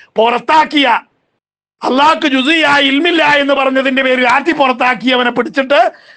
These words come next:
ജമാഅത്തെ ഇസ്ലാമിയുടെ കോളേജിൽ ദർസ് നടത്തിയിരുന്ന കാസർഗോഡ് ചേന്നമംഗലൂർ, കാസർഗോഡ് ചേ-, എന്താ, എന്താ, ചെങ്ങമനാട് അറബി കോളേജിൽ ദർസ് നടത്തിയിരുന്ന ആളാ, സമസ്തന്റെ വലിയ ആളായിട്ട്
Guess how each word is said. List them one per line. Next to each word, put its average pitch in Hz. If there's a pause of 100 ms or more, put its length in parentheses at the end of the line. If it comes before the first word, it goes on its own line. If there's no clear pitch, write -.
(100)
ജമാഅത്തെ 311
ഇസ്ലാമിയുടെ 262
കോളേജിൽ 269
ദർസ് 240
നടത്തിയിരുന്ന 247 (500)
കാസർഗോഡ് 254
ചേന്നമംഗലൂർ, 262 (120)
കാസർഗോഡ് 269 (520)
ചേ-, 226 (220)
എന്താ, 220 (760)
എന്താ, 196 (520)
ചെങ്ങമനാട് 294 (180)
അറബി 254
കോളേജിൽ 240 (1200)
ദർസ് 208
നടത്തിയിരുന്ന 220
ആളാ, 220 (140)
സമസ്തന്റെ 202
വലിയ 190
ആളായിട്ട് 196